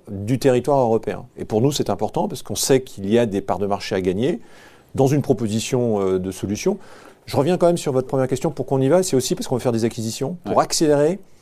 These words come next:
Speaker 1: le développement de nos produits. On a aujourd'hui des centaines de développeurs chez nous qui développent des produits. On a des partenariats,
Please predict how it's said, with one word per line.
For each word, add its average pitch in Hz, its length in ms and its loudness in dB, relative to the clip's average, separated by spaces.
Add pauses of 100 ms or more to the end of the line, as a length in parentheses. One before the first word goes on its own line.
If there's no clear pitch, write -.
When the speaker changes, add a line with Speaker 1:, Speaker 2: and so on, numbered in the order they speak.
(300)
Speaker 1:
le 113 60 2
développement 123 360 4
de 123 60 -2
nos 113 40 -2
produits. 90 320 -6 (120)
On 104 100 -2
a 117 60 6
aujourd'hui 127 280 2
des 113 100 2
centaines 147 560 0
de 104 300 0
développeurs 98 580 0
chez - 140 -8
nous 147 180 -6 (200)
qui 110 100 -6
développent 120 240 6
des 110 100 0
produits. 113 400 -4 (520)
On 104 80 0
a 104 40 4
des 107 120 4
partenariats, 123 600 0